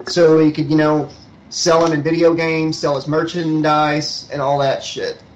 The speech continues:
That is why he did it, for money and for his ego. That's why Vince did what he did with Sting.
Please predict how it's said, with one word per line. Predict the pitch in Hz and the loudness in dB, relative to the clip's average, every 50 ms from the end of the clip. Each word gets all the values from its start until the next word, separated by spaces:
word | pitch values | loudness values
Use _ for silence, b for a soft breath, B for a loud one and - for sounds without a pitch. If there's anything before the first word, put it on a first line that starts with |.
| - - - - | -20 -18 -6 0
That | 151 156 160 | 0 2 4
is | 165 170 165 160 165 | 2 2 0 0 -4
why | 156 156 156 156 156 | -2 -2 0 0 0
he | 156 151 | 0 0
did | 143 147 135 | -2 -2 -4
it, | 160 - - | -4 -6 -6
for | - 139 | -8 -8
money | 131 135 147 160 180 190 196 196 202 202 185 - - - _ - | -6 -2 -2 0 0 0 0 0 -2 -4 -6 -12 -18 -20 _ -10
and | 135 147 143 | -8 -6 -6
for | 156 156 151 | -4 -2 -2
his | 156 143 139 | -2 -2 -2
ego. | 147 147 139 - 120 101 92 85 - - - - - - - - | -2 -4 -2 -2 -2 -4 -4 -6 -8 -12 -18 -20 -20 -20 -8 -2
That's | 139 151 156 - 175 | -2 0 0 0 0
why | 165 165 160 156 | 0 0 0 0
Vince | 156 147 160 151 151 151 - - | 0 0 -2 -2 -2 -4 -6 -6
did | - 151 143 139 | -4 -4 -4 -4
what | 143 135 | -4 -4
he | 139 | -4
did | 139 139 135 - | -4 -6 -6 -8
with | 123 127 123 | -8 -8 -6
Sting. | - - - - - 135 123 117 117 - - | -6 -6 -8 -8 -8 -8 -10 -8 -10 -10 -12